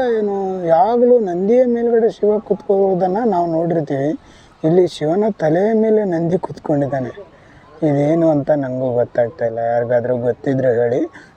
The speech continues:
ಅಥವಾ ಅಲ್ಲಿ ದೇವಸ್ಥಾನ ಅದನ್ನ ಹಾಳು ಮಾಡಿದ ಮೇಲೆ ಅದು ಚೆನ್ನಾಗ್ ಕಾಣಿಸಲ್ಲ ಅಂತ ನಂದಿನ ಇಟ್ಟಿದ್ದಾರೋ ಏನೋ ಗೊತ್ತಿಲ್ಲ, ನಂಗೆ ಗೊತ್ತಾಗ್ತಾ ಇಲ್ಲ.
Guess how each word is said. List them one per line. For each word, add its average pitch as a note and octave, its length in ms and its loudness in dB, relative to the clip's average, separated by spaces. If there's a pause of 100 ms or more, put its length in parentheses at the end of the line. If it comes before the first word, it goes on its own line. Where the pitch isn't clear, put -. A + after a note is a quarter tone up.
ಅಥವಾ D#3+ 280 0
ಅಲ್ಲಿ D#3+ 480 2
ದೇವಸ್ಥಾನ D#3+ 680 0 (240)
ಅದನ್ನ D3+ 300 0 (640)
ಹಾಳು D#3+ 320 2
ಮಾಡಿದ D#3 240 -2
ಮೇಲೆ C#3+ 280 -2 (500)
ಅದು D#3 340 0
ಚೆನ್ನಾಗ್ D3+ 380 -4
ಕಾಣಿಸಲ್ಲ D3+ 440 -2
ಅಂತ C#3 240 -4
ನಂದಿನ C#3 500 -2
ಇಟ್ಟಿದ್ದಾರೋ C3+ 880 -2 (240)
ಏನೋ B2+ 280 -4
ಗೊತ್ತಿಲ್ಲ, B2 420 -4
ನಂಗೆ A#2+ 280 -8
ಗೊತ್ತಾಗ್ತಾ A#2+ 460 -4
ಇಲ್ಲ. A#2+ 140 -2